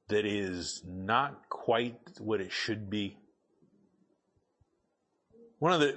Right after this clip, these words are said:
one of the ones that, that I used to just, oh man, it makes me cringe even to think about it, is, you know, you get an orange and you peel the orange and you pull out one of the segments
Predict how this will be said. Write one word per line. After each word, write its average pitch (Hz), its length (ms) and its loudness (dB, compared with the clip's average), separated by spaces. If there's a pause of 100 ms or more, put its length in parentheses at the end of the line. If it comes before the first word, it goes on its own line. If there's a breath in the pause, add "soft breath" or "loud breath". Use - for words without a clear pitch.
one 151 120 8
of 156 60 4
the 143 60 6
ones 135 280 4
that, 117 320 2
that 123 100 6
I 120 80 6
used 127 480 0
to 104 240 2
just, 107 300 -2
oh 120 260 4
man, 104 460 0 (100)
it 117 60 -8
makes 113 580 -2
me 123 80 0
cringe 120 380 0
even 120 240 0
to 120 60 0
think 127 200 0
about 92 280 2
it, 92 120 -6 (880 soft breath)
is, 117 200 2
you 123 100 2
know, 131 80 4
you 127 180 2
get 139 160 4
an 139 100 4
orange 127 600 0
and 113 100 -4
you 95 80 -4
peel 135 240 4
the 117 120 2
orange 113 360 2
and 104 240 -2
you 98 60 -2
pull 135 360 6
out 123 200 6
one 120 120 2
of 123 80 2
the 110 80 0
segments 123 520 0